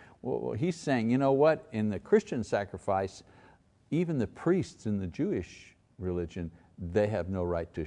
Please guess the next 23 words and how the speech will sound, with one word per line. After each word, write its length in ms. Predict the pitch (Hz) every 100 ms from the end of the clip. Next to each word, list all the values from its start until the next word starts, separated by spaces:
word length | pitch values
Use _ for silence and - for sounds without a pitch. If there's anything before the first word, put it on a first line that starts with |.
| - -
share 460 | - - 131 139
in 120 | 87 73
it." 100 | 76 _ _ - -
And 100 | 131
it's 160 | 147 226
interesting 460 | 226 202 - 156
to 120 | -
note 300 | 123 147 185
that 140 | 147 113
he 100 | 123
refers 480 | 113 110 160 175 -
to 180 | - 107
them, 580 | 98 151 139 113 120 - - - -
you 100 | 98
know, 160 | 90
the 120 | 87
priests, 600 | - - 165 90 - - - - - - -
as 380 | 123 131 113 - -
the 160 | 110 120
servants 600 | - 175 196 180 190 -
of 200 | 143 104
the 100 | 110
tent 640 | - - 175 123 - -